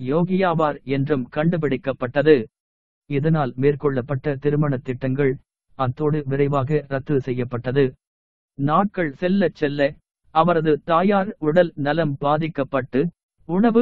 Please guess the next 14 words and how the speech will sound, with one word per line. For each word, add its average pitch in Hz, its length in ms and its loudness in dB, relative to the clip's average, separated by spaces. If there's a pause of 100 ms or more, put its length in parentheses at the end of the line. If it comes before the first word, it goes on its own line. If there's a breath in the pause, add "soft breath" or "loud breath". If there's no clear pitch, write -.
மற்றும் 160 500 -2
மருத்துவ 175 540 0
சிகிச்சையை 151 640 -2
புறக்கணித்தார். 139 840 0 (680)
உலக 151 340 0
விவகார 147 480 0
ஆர்வத்தை 139 520 -2
இழக்கத் 143 420 -4
தொடங்கி, 131 380 -2 (440)
மேலும் 147 440 2
பலவீனமடைந்தார். 131 880 0 (680)
அவர் 143 260 0
ஒரு 143 280 0
நாள் 147 240 0